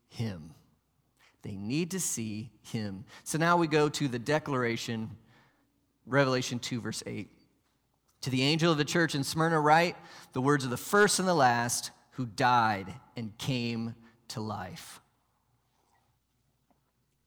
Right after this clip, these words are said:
Let's ponder that phrase, "the words of the first and the last."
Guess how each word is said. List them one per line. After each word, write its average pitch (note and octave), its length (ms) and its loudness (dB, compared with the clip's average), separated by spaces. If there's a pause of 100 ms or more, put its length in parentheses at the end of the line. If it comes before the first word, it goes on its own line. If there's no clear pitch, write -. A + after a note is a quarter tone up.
(840)
Let's C#3+ 180 -2
ponder D3 320 2
that A#2+ 220 0
phrase, B2 380 -2
"the A#2 80 -4
words B2 360 -2
of G#2+ 80 -10
the G2 80 -8
first - 720 -4 (600)
and C3+ 100 -4
the A#2+ 80 -4
last." G2+ 680 -10